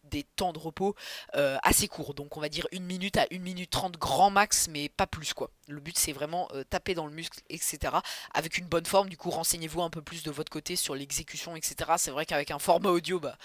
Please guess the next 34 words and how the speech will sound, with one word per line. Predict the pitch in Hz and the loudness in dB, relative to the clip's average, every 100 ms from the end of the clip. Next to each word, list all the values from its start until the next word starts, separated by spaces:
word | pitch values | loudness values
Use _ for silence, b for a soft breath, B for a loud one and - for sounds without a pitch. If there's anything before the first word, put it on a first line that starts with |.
| B B | B B
je | - | -4
peux | 185 | 6
pas | 214 | 8
trop | - | 8
vous | 196 196 | 4 2
montrer, | 190 185 208 214 | -2 0 4 4
hein, | 202 B B B 160 | 4 B B B -6
mais, | 165 156 | -2 0
euh, | 151 147 151 | 0 2 0
mais | 156 | 0
voilà, | 165 160 143 | 2 2 2
l'exécution | 170 - - 185 - 190 202 | 2 0 0 0 0 -2 2
c'est | - 160 | 2 2
vraiment | 156 165 | -4 0
la | 160 | 0
clé, | - 190 | 2 0
quitte | 190 185 190 | 0 -2 -2
à | |
mettre | 156 151 170 | -2 -6 -4
lourd, | 180 - - | -4 -4 -4
euh, | 151 139 135 131 | -2 0 -2 -4
surtout, | - - - 151 - 180 175 | -4 -4 -6 -10 -12 -8 -6
euh, | 147 131 127 | -4 -6 -8
sur | 131 - 147 | -8 -6 -6
l'isolation. | 151 160 147 - 170 | -4 -2 0 0 -4
Voilà, | 143 151 143 | -2 -2 -2
on | |
n'est | 143 | -8
pas | - 185 | 4 6
là | 180 | 6
pour | 165 | 2
mettre | 147 143 160 | -4 -6 -6
lourd | 151 | -6
justement, | 139 - 147 | -6 -6 -6